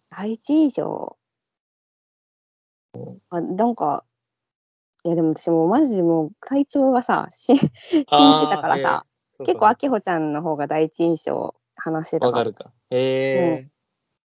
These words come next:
Speaker 1: なんか、
Speaker 2: そうなんだ。
Speaker 1: 「いるんだ」みたいな。<laughs>
Speaker 2: うん。
Speaker 1: 「あ、存在してるんだね」って、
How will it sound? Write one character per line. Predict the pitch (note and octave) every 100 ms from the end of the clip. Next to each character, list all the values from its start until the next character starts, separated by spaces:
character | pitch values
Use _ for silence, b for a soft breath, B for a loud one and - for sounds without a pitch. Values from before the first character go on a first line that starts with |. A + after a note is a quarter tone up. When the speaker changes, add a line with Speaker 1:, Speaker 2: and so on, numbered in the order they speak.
| _ _ _ _ _ _ -
Speaker 1:
な | F#3+
ん |
か、 | -
Speaker 2:
そ | C3+
う |
な | -
ん |
だ。 | G3+
Speaker 1:
「い |
る | B3+
ん | B3
だ」 | F3+ D#3 A#2
み | -
た | -
い |
な。 | - - -
<laughs> | F#3 - - - F#3 B B
Speaker 2:
う | A#3 A3
ん。 | G3+
Speaker 1:
「あ、 |
存 | F#3+ A3+ A#3+
在 | B3
し | B3
て | B3+
る | B3+
ん |
だ | G3
ね」 | E3 E3+ F3 F3+
っ |
て、 | - -